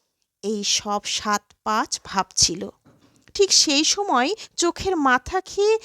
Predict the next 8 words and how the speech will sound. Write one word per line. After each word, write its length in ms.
গায়ে 360
উঠে 280
এসে 260
বসল। 520
আ 240
মরণ, 680
পোড়ার 420
মুখ 340